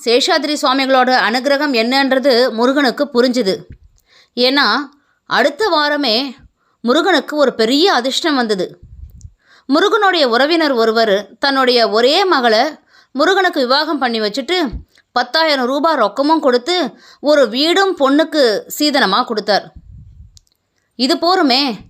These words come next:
சுவாமிகளோட அனுகிரகம் முருகனுக்கு எப்படி கிடைச்சிருக்கு பாருங்கோ. விவாகமான கையோட முருகன்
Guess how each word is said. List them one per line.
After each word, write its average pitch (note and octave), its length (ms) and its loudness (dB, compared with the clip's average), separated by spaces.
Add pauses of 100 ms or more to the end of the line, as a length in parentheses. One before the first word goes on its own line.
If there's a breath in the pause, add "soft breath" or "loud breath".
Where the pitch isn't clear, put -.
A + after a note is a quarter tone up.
(640)
சுவாமிகளோட D4+ 500 2
அனுகிரகம் C#4 400 0
முருகனுக்கு C#4+ 480 0
எப்படி C#4+ 240 -2
கிடைச்சிருக்கு B3 480 -2
பாருங்கோ. G3+ 460 -2 (1160)
விவாகமான D#4+ 720 0
கையோட C4+ 720 0 (680)
முருகன் C#4+ 640 0